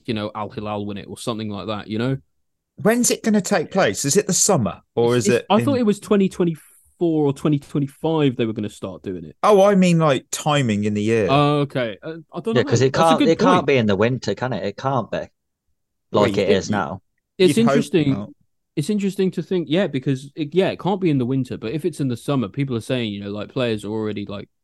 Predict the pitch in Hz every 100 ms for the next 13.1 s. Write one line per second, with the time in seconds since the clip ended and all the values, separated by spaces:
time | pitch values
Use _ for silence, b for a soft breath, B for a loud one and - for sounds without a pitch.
0 | _ - 104 92 104 110 _ _ - 127
1 | 117 110 104 110 110 - _ _ - 139
2 | 120 95 92 104 120 90 95 - _ -
3 | 143 151 165 190 - 196 143 127 - 151
4 | 180 190 185 151 - 135 156 135 107 101
5 | 117 113 98 101 - - 120 120 - 120
6 | 110 110 107 120 117 117 113 117 120 131
7 | 127 - 104 - 135 117 - _ _ _
8 | _ _ _ 131 147 170 170 175 123 131
9 | - 147 165 208 202 139 131 131 135 127
10 | 147 135 139 131 123 127 120 131 117 120
11 | 113 107 135 139 95 - - 196 196 -
12 | 147 120 - 139 131 156 151 147 147 143